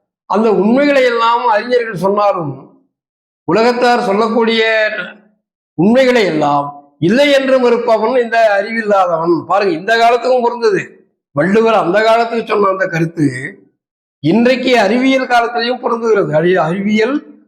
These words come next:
தொழில்நுட்பம் வளர்ந்த காலத்திலும் பொருந்துகிறது. அதுதான் திருக்குறளுடைய சிறப்பு. "உலகத்தார் உண்டென்பது இல்லென்பான், வையத்து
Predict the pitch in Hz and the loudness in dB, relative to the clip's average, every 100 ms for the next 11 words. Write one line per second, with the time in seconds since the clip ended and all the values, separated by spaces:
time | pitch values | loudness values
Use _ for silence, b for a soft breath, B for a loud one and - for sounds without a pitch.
0 | _ - 156 208 214 208 233 226 277 180 | _ -4 0 2 2 0 0 0 0 0
1 | 185 220 220 220 220 220 220 233 247 202 | 0 0 2 2 0 0 0 0 -2 0
2 | 202 165 156 - - _ 143 180 220 214 | 2 0 -2 -6 -18 _ 0 2 0 0
3 | 196 190 185 180 180 185 - 190 175 156 | -2 0 0 2 2 0 0 -2 -2 -8
4 | - _ _ _ _ _ _ _ _ - | -18 _ _ _ _ _ _ _ _ -4
5 | 151 220 240 240 240 233 233 247 233 180 | 0 2 2 0 0 2 4 2 0 0
6 | 208 208 226 226 226 240 247 202 233 269 | 2 2 2 0 0 0 0 -2 0 2
7 | 277 254 220 175 - - _ _ _ _ | 2 0 -2 -2 -4 -14 _ _ _ _
8 | _ _ _ _ _ _ 120 151 226 269 | _ _ _ _ _ _ -4 0 2 2
9 | 262 269 220 196 156 - | 2 0 0 2 0 -4